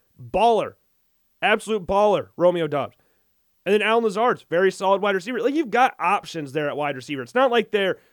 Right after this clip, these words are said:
they're struggling for options at wide receiver. You've got good receivers.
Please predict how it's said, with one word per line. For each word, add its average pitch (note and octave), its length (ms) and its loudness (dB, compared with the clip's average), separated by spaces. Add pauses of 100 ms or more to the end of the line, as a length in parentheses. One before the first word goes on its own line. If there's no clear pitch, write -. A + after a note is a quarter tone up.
they're G3 160 0
struggling D3+ 840 -2 (200)
for F3+ 140 0
options D#3 380 0
at D3 80 -4
wide D3 200 -4
receiver. B2 300 -10
You've F#3 300 -8
got G3 360 2
good F3 220 -2
receivers. A#2 600 -10